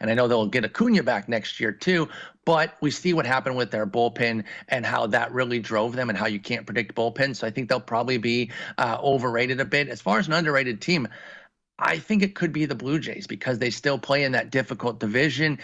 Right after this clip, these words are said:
They didn't make the playoffs this year. I wonder if the market will come down on them a little bit and say, "Hey, they didn't come through for us. Let's push them off to the side for the Yankees,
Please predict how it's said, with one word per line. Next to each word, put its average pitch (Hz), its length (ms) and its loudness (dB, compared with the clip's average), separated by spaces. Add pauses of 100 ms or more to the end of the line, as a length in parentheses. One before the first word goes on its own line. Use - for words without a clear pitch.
(140)
They 117 100 2
didn't 139 220 2
make 139 220 2
the 123 60 0
playoffs 143 460 2
this 151 240 -2
year. 151 140 2
I 113 60 2
wonder 117 320 0
if 104 100 -4
the 117 80 0
market 117 360 0
will 113 100 -4
come 107 260 0
down 123 280 4
on 131 120 2
them 131 160 2
a - 20 2
little 127 220 2
bit 127 120 2
and 117 100 -8
say, 98 160 0
"Hey, 120 180 0
they 110 140 2
didn't 107 220 0
come 104 200 0
through 143 280 0
for 143 280 4
us. 131 240 0 (280)
Let's 123 260 2
push - 260 0
them 127 160 0
off 117 160 0
to - 100 -18
the 120 120 -4
side 117 360 0
for 139 280 0
the 120 80 -2
Yankees, 110 520 0